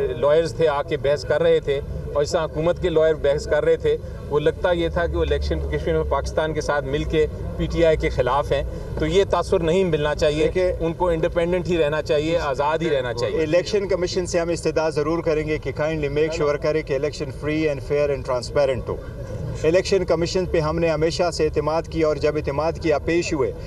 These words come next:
Speaker 2: Election Commission ने जो कुछ मांगा हमने उसको provide किया और अलम किया, but हमारे एतमाद को ठेस पहुंचा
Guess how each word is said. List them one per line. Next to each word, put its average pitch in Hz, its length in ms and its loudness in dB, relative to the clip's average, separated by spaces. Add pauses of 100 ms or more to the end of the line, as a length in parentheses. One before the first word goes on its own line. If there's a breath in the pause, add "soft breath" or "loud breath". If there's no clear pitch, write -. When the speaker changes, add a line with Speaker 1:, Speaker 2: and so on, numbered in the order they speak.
(200 loud breath)
Speaker 2:
Election 175 340 2
Commission 175 380 0
ने 165 140 0
जो 180 240 4
कुछ 175 220 -2
मांगा 160 340 0
हमने 151 320 0
उसको 160 320 0
provide 151 440 0
किया 156 260 0
और 143 140 2
अलम 151 220 0
किया, 107 280 -6 (320 loud breath)
but 147 100 2
हमारे 165 340 2
एतमाद 170 420 0
को 160 120 -2
ठेस 165 320 0
पहुंचा 160 440 -2